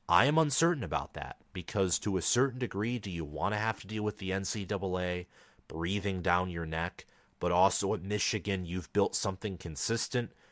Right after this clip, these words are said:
The program right now is continuing to peak. Michigan will be a regular participant in the college football playoff when it expands to twelve teams. They already were a regular participant for three years in a row when it was at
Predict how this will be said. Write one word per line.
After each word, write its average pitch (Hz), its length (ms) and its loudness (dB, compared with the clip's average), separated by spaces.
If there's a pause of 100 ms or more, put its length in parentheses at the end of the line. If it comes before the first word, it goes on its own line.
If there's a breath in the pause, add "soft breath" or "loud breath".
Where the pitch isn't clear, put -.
(280 soft breath)
The - 60 -6
program 104 760 6
right 92 240 4
now 90 440 2 (120)
is 85 480 0 (100)
continuing 107 1080 0 (120)
to - 100 -8
peak. - 520 -6 (320 loud breath)
Michigan 101 460 0
will 90 100 2
be 87 140 0
a 80 60 0
regular 92 440 2
participant - 680 -4
in 87 160 -6
the 80 80 -6
college 92 420 0
football 90 320 -2
playoff 92 500 2
when 87 120 -4
it 80 100 -8
expands 85 440 -6
to - 80 -8
twelve - 300 -4
teams. 156 360 -4
They 220 140 -2
already 233 180 0
were 220 220 4
a 165 40 6
regular 87 420 0
participant - 720 -4 (320 loud breath)
for 127 180 2
three 131 280 -2
years 123 280 4
in 110 100 2
a 104 40 0
row 95 180 4
when 101 160 2
it - 100 -2
was 104 160 -2
at 110 140 0